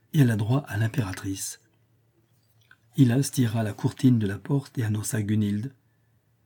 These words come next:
Quand Eudoxia vit Gunhild, les joues enflammées par la fièvre, les yeux fatigués, le visage tiré,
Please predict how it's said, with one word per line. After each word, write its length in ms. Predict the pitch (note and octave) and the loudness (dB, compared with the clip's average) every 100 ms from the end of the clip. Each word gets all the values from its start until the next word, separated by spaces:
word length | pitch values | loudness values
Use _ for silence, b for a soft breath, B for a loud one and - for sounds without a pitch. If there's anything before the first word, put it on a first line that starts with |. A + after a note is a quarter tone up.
| _ _ _ _ - | _ _ _ _ 0
Quand 140 | B2+ | 2
Eudoxia 460 | A#2+ C3+ - C#3 D#3 | 6 4 4 0 2
vit 160 | C3 | 2
Gunhild, 500 | A#2 A#2 A#2+ C#3+ A#2 G#2 | 4 4 6 4 2 -2
les 100 | A2 | 0
joues 180 | A#2 | 2
enflammées 460 | A#2 A2 A#2 G#2+ B2+ | 0 -2 0 2 2
par 140 | B2 | 0
la 120 | G2+ G2+ | -4 -4
fièvre, 520 | - A2+ A2 A2 A2 _ _ | -4 -2 -2 -4 -10 _ _
les 200 | A2+ G#2+ | -4 -2
yeux 60 | G#2+ | -4
fatigués, 600 | - G#2+ B2 G#2+ G#2 G#2+ b b - | -6 -6 -4 -2 -2 -4 b b -8
le 60 | |
visage 340 | G#2 G2 F#2+ - | -6 -4 -6 2
tiré, 460 | C3+ A2 G#2 G#2+ | 4 4 2 -4